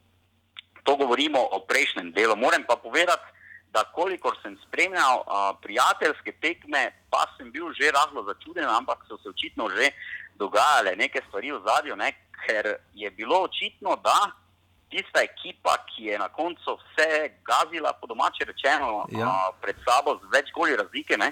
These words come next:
Speaker 2: Mhm.
Speaker 1: da tiste ekipe pa več ni. No, sej, okej, smo rotirali, so bile prijateljske tekme, a, so utrujene noge, ampak ni bilo več neke tiste ideje, poteze več nekoga,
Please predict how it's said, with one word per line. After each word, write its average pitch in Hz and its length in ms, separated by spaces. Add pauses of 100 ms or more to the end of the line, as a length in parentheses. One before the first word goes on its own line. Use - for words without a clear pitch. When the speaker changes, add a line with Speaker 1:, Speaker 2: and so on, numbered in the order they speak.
(140)
Speaker 2:
Mhm. 127 360
Speaker 1:
da 190 200
tiste - 400
ekipe - 440
pa 98 200
več 156 340
ni. 339 240 (400)
No, 117 160 (580)
sej, 170 280
okej, 165 560
smo 110 240
rotirali, 110 800
so - 140
bile 123 200
prijateljske 113 680
tekme, 104 500 (140)
a, - 260 (320)
so 120 200
utrujene 120 520
noge, 120 320
ampak 95 520 (880)
ni 214 180
bilo 240 240
več 220 260
neke 226 300
tiste - 380
ideje, 120 480
poteze 135 520
več 135 220 (200)
nekoga, 107 520